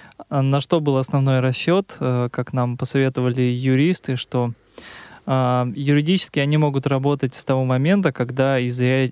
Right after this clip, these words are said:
изъятие ребёнка из семьи уже произошло. Но пока изъятие не произошло, то и работать не с чем. Поэтому, м,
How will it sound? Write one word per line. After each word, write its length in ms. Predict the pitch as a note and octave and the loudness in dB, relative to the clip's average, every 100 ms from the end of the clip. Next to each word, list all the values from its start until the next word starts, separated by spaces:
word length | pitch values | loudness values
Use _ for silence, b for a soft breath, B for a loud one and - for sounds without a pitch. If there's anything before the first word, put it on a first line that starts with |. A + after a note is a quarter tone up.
| - | -2
изъятие 880 | D#3 C3+ C3 C3 C#3+ C3+ C3+ B2+ A#2+ B | 0 2 2 2 0 0 2 2 2 B
ребёнка 580 | C3+ C3 C3 C3+ C#3 C3+ | 0 0 2 0 0 -2
из 80 | C3 | -2
семьи 300 | - C3+ C#3 | 0 0 4
уже 240 | D#3 C#3 | 2 2
произошло. 640 | C3 C3 C3 C3+ - A#2 G#2+ B B B B - | 0 0 2 0 0 -4 -4 B B B B 0
Но 180 | F#3 | 0
пока 340 | E3+ B2 C3 B2 | 2 -2 0 0
изъятие 520 | A#2+ C3+ C#3+ C3+ C#3+ | 2 2 2 2 2
не 100 | D3 | 2
произошло, 720 | C#3 C3 A#2+ A#2+ - F#3 A3 B B B B | 2 0 2 -2 2 2 2 B B B B
то 160 | - F#3+ | 0 2
и 120 | C#3+ | 2
работать 520 | C#3+ B2 C#3 D#3+ C#3+ | 0 2 0 0 -2
не 280 | C#3 C3+ C3 | 0 2 2
с 20 | |
чем. 280 | A#2 - A2+ | 0 -4 -2
Поэтому, 800 | A#2 C#3 - D3 C#3+ C#3 C3+ B2 | 0 0 2 0 2 2 2 0
м, 500 | - C3 B2+ B2 B2 | -2 -2 0 0 0